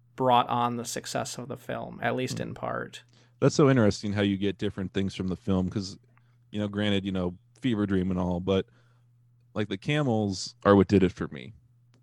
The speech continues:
Speaker 2: But,
Speaker 1: Mm-hmm.
Speaker 2: you know, if the majority goes for Antoinette, now, was that the general population s-, critiques, or is that more film critics who
Speaker 1: That was more, uh, David Lean himself.
Speaker 2: Okay.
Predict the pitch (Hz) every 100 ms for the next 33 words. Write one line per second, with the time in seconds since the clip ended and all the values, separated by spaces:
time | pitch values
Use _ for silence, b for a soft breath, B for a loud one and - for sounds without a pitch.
0 | _ - 98 92 147 139 104 95 98 107
1 | 98 110 101 104 107 101 101 98 92 101
2 | 98 95 - 101 95 82 95 92 95 110
3 | 143 107 - _ _ _ _ - 113 117
4 | 110 143 156 143 - 113 110 107 117 117
5 | 110 104 - 110 110 104 107 - 131 131
6 | 131 135 - _ _ _ _ - - -
7 | _ - 120 135 135 - 107 101 107 107
8 | 101 95 - 95 90 - - - - -
9 | - _ _ _ 101 95 - 202 180 170
10 | 139 156 147 143 131 127 131 123 117 110
11 | 131 170 151 139 131 123 117 90 - -
12 | 85 - - - - 110 90